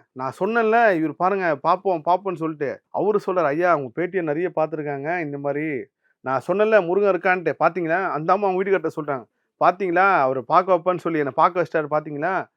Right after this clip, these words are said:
பார்க்க வச்சிட்டாரு, பாத்தீங்களான்னு" அவங்க கிட்ட நான் அவ்வளவு நேரம் பேசினேன். அப்ப அந்த மந்திரத்தை சொன்னாங்க. அந்த மந்திரம் இதுதான் சொ-, இதுதான் சொல்லி விஷயத்தை உப-, உபதேசிச்சுட்டு சொல்லிட்டு போனாங்க. So அது வந்து இ-, இதாங்க இந்த, இந்த திரும்ப திரும்ப இந்த முருகர் வந்து நம்பலாம் நடக்கும்.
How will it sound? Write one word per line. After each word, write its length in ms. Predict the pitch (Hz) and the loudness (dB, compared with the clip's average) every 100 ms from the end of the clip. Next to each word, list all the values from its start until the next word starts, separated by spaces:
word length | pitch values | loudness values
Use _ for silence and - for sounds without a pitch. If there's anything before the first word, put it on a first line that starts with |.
| _ _ _ | _ _ _
பார்க்க 240 | 160 190 | 0 2
வச்சிட்டாரு, 220 | 165 165 | 0 -2
பாத்தீங்களான்னு" 480 | 156 160 160 190 233 | 0 -2 -2 -6 -4
அவங்க 100 | 127 | -6
கிட்ட 140 | 135 165 | -6 -2
நான் 120 | 139 | -2
அவ்வளவு 280 | 143 165 151 | 0 0 0
நேரம் 200 | 165 156 | -2 -4
பேசினேன். 320 | 135 - 165 | -8 -4 -2
அப்ப 100 | 139 | -2
அந்த 120 | 127 | -2
மந்திரத்தை 440 | 127 147 165 147 120 110 | -4 -4 -6 -6 -10 -10
சொன்னாங்க. 200 | 104 - | -16 -10
அந்த 200 | 139 139 | -8 -6
மந்திரம் 340 | 131 143 156 135 | -6 -2 0 0
இதுதான் 280 | 131 139 120 | -2 -6 -6
சொ-, 160 | 131 131 | -8 -6
இதுதான் 360 | 139 139 156 | -8 -6 -6
சொல்லி 260 | 147 139 139 | -6 -6 -6
விஷயத்தை 380 | 127 147 135 127 | -6 -6 -4 -6
உப-, 280 | 135 147 147 | -4 -4 -4
உபதேசிச்சுட்டு 880 | 139 156 147 113 135 131 175 196 220 _ _ _ | -6 -4 -4 -6 _ -12 -4 -4 -4 _ _ _
சொல்லிட்டு 460 | - 143 139 135 135 | -4 -4 -2 -4 -6
போனாங்க. 140 | 127 | -6
So 220 | 113 156 | -2 0
அது 180 | 135 135 | 2 0
வந்து 500 | 135 156 170 131 117 _ _ _ - | -4 -4 -2 -2 -6 _ _ _ -20
இ-, 160 | - 170 | -20 -14
இதாங்க 280 | 160 208 214 | 0 2 2
இந்த, 280 | 170 147 143 | 0 0 0
இந்த 200 | 143 139 | 0 -4
திரும்ப 280 | 175 202 | -4 0
திரும்ப 280 | 208 214 233 | 2 2 2
இந்த 100 | 208 | -2
முருகர் 400 | 175 202 196 180 | 0 2 2 2
வந்து 80 | 196 | 0
நம்பலாம் 520 | 160 180 214 233 247 | -2 0 6 8 8
நடக்கும். 380 | 226 269 139 | 6 4 0